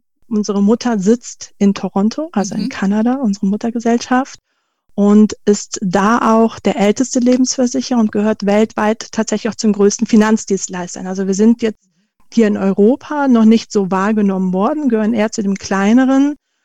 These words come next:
Speaker 1: Ähm, aber im Ganzen gesehen sind wir schon sehr groß. Und hier in Deutschland sitzen wir, ähm, in Köln und in Neu-Isenburg,
Speaker 2: Mhm.
Speaker 1: also in der Nähe von Frankfurt, und bieten,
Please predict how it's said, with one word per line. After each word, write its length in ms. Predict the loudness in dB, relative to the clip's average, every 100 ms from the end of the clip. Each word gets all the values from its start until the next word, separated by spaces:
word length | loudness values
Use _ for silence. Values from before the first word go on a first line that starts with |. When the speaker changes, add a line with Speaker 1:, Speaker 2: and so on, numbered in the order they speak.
| _ 0
Speaker 1:
Ähm, 640 | 4 6 6 6 4 2 -4
aber 440 | -2 0 2 0 0
im 60 |
Ganzen 240 | -2 0 2
gesehen 200 | 4 4
sind 140 | 2
wir 60 | 0
schon 200 | 2 4
sehr 140 | 2
groß. 540 | 0 -2 0 0 -4 -6
Und 300 | -8 -8 -12
hier 300 | -16 -6 -4
in 60 | -2
Deutschland 360 | -2 0 0
sitzen 560 | 2 0 0 0 0 2
wir, 500 | 4 4 4 2 -2 -2
ähm, 440 | 0 2 0 -2
in 140 | -4 -4
Köln 380 | -2 0 2 0 -6 -10
und 180 | -8 -8
in 120 | -6
Neu-Isenburg, 680 | -4 -2 0 0 0 -4 -10 _
Speaker 2:
Mhm. 300 | -12 -6 -6 -8 _ _ -6
Speaker 1:
also 200 | -4 -2
in 80 |
der 80 | -2
Nähe 160 | -4 -4
von 160 | -8
Frankfurt, 760 | -8 -4 -4 -4 -4 -4 -4 -10 _ _ _ _ _ _
und 280 | -2 -2 -2
bieten, 960 | 0 2 2 4 6 6 6 6 4